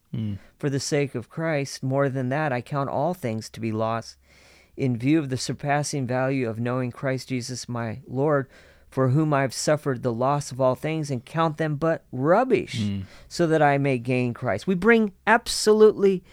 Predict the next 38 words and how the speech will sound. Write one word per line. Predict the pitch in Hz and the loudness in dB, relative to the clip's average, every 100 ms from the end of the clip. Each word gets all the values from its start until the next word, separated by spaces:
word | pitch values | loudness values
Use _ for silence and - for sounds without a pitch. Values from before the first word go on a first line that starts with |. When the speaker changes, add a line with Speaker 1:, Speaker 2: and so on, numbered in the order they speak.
| - - _ | -20 -20 _
Speaker 2:
nothing | 139 165 233 277 - 156 117 104 | 2 4 4 2 0 0 0 -2
to | - 143 | 0 2
the | 127 123 135 123 | 2 2 2 2
courtroom, | - - 175 - 131 110 85 90 - | 0 6 6 6 2 2 0 -6 -4
if | 127 | -2
you | 123 117 | 0 2
will, | 110 107 98 - | 4 2 0 -4
Speaker 1:
Mm-hmm. | 110 101 | -4 0
Speaker 2:
nothing | 147 233 240 190 | 4 4 4 2
to | 160 | 2
the | 131 | 0
table | 117 139 123 104 104 98 - - - - | -2 -2 -2 -2 -4 -6 -8 -20 -20 0
that | 139 143 | 2 4
we | 151 | 2
can | 156 135 | 2 2
bring | 147 147 | 2 0
to | 143 | 0
God | 127 151 147 | 2 4 4
except | - 202 196 147 | 4 4 4 2
our | 131 | 2
sin, | - - 240 240 95 - _ | 2 6 6 6 2 -8 _
frankly. | 135 190 165 143 165 _ - - - - - | -4 -4 -4 -8 -8 _ -20 -20 -20 -20 -4
And | 165 170 156 | 2 2 2
Paul | 185 202 | 2 2
says, | 202 - 180 151 - - _ - _ - _ _ _ _ _ _ _ - | 2 0 0 -2 -10 -20 _ -20 _ -20 _ _ _ _ _ _ _ -6
"I, | 170 - | -4 0
I | 175 | -2
count | 180 214 202 | 0 2 2
it | 170 | 4
all | 170 | 4
but | 165 131 | 2 0
rubbish | 151 175 190 165 135 | 4 4 6 4 2
so | - 156 | 0 2
that | 147 147 | 4 2
I | 147 | 4
may | 143 | 2
gain | 120 131 147 139 | 2 0 0 0
Christ | - - 185 165 156 - | -4 0 4 4 2 -6